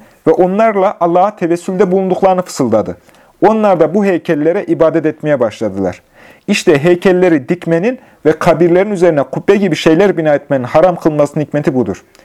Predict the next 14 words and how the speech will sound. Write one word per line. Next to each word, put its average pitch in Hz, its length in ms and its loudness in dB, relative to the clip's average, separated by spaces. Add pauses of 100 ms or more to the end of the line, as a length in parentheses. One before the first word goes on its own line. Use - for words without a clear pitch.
Çünkü 202 300 -2
bu 226 80 0
şeyler 196 460 0 (260)
zamanın 170 420 2
ilerlemesiyle 170 840 0
cahil 160 240 2
kimseler 131 440 -2
için 123 180 -12
kendisine 165 420 -2
ibadet 165 520 2
edilen 170 360 -2 (300)
ilahlar 143 480 2
haline 123 380 -2
gelmektedir. 95 720 -8